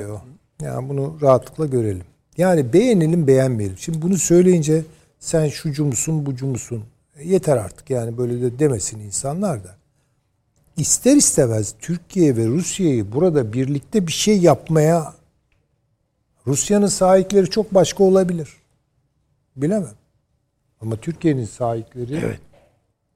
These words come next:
Speaker 2: ile Rusya'nın sahipleri aynı sonucu veriyor.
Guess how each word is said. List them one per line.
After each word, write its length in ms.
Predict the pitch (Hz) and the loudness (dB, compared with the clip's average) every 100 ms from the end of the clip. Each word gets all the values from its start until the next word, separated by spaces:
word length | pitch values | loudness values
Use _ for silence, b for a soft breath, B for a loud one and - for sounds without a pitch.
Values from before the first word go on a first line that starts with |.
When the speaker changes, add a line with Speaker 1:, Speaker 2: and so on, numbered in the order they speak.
| - | 0
Speaker 2:
ile 120 | 120 | 2
Rusya'nın 500 | 151 190 - 165 127 | 4 2 4 4 4
sahipleri 720 | 107 - 131 127 117 113 131 | 0 2 4 4 0 -4 4
aynı 220 | 208 262 | 6 6
sonucu 420 | 214 190 151 123 107 | 4 2 0 -2 -8
veriyor. 280 | 101 110 | -8 -16